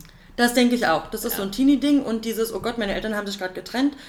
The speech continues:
Speaker 1: äh, zehn Jahre war alles gut.“
Speaker 2: Genau.
Speaker 1: Äh, zehn Jahre, man war das so gewohnt und plötzlich ist alles anders
Speaker 2: Ja.
Speaker 1: und man muss sich an eine neue Umgebung oder eine neue Wohnung gewöhnen. Man sieht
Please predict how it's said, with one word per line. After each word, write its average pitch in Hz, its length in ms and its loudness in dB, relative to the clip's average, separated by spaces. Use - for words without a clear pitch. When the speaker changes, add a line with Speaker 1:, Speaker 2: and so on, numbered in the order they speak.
Speaker 1:
äh, 214 180 -2
zehn 220 220 -2
Jahre 202 300 0
war 185 100 0
alles 165 260 -4
gut.“ 330 380 0
Speaker 2:
Genau. 233 300 -6
Speaker 1:
Äh, 214 220 -2
zehn 214 200 -4
Jahre, 196 280 0
man 196 180 -2
war 185 100 2
das 185 140 -6
so 190 80 -6
gewohnt 208 360 0
und 196 120 -6
plötzlich 196 340 -8
ist 196 120 -10
alles 175 220 -4
anders 285 460 0
Speaker 2:
Ja. 214 60 -12
Speaker 1:
und 214 160 -6
man 202 140 0
muss 202 140 -6
sich 202 140 -4
an 190 120 0
eine 185 100 -2
neue 175 220 -2
Umgebung 233 420 0
oder 214 120 0
eine 190 100 -4
neue 165 260 -4
Wohnung 277 360 0
gewöhnen. 254 580 -4
Man 190 240 -4
sieht 202 180 -12